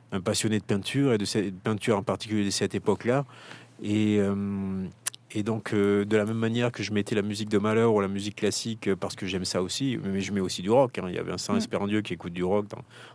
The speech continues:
Speaker 1: dans mes romans, et du rock indé, parce que c'est ce que j'écoute aussi. J'écoute aussi bien du classique que du rock. Euh, je, au fond, j'essaie de passer ca-, des petites choses qui me plaisent aussi, que j'aime, à travers mes romans, de parler, de partager, de parler de choses que j'aime.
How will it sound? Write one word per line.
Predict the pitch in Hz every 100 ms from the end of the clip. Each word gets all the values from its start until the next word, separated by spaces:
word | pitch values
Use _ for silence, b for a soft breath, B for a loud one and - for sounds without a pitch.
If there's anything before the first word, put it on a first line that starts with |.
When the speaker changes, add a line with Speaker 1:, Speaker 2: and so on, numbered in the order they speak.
| -
Speaker 1:
dans | 90
mes | 90
romans, | 92 110 135
et | 104
du |
rock | 101 95
indé, | 92 127
parce | 123 95
que | 95
c'est | -
ce | 101
que | 127
j'écoute | 117 127 165 131
aussi. | 117 175
J'écoute | 113 92 98 -
aussi | 107
bien | 101
du | 101
classique | - 92 -
que | 123
du | 92
rock. | 98 131 147 B B B B -
Euh, | 95 101
je, | 101 113
au | 117
fond, | 107 147
j'essaie | 120 101 -
de | 98
passer | 104 - 120 -
ca-, | 98
des | 98
petites | 92 - 95
choses | - 120
qui | -
me | 98
plaisent | 87 151 139
aussi, | 104 -
que | 104 101
j'aime, | 95 151 117
à | 95 -
travers | 104 104
mes | 98
romans, | 90 92 120 143 B B B -
de | -
parler, | 95 113 117 139
de | 117
partager, | 90 107 - 104 127
de | 135
parler | 92 98 107
de |
choses | 95 101 90
que | 95
j'aime. | 98 147